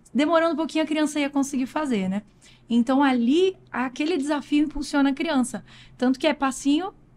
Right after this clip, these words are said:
por vez, assim. Não é de uma, da noite pro dia que a criança vai chegar, vai começar a se expor. Então, foi um trabalho, assim, enorme pra ele conseguir chegar onde ele chegou, pra conseguir, pelo menos, dizer,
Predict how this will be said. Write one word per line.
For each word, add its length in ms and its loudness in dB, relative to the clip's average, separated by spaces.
por 240 -2
vez, 360 4
assim. 280 -4
Não 140 4
é 120 2
de 60 -2
uma, 180 6
da 360 2
noite 240 2
pro 160 -4
dia 160 -2
que 100 -6
a 40 -4
criança 360 -2
vai 240 -2
chegar, 420 -2
vai 120 2
começar 360 0
a 40 0
se 140 -8
expor. 400 -4
Então, 180 -4
foi 140 -4
um 60 -2
trabalho, 720 2
assim, 280 -2
enorme 600 4
pra 200 -2
ele 120 0
conseguir 460 -2
chegar 320 0
onde 160 4
ele 120 2
chegou, 420 -4
pra 220 0
conseguir, 460 -2
pelo 260 2
menos, 280 2
dizer, 340 0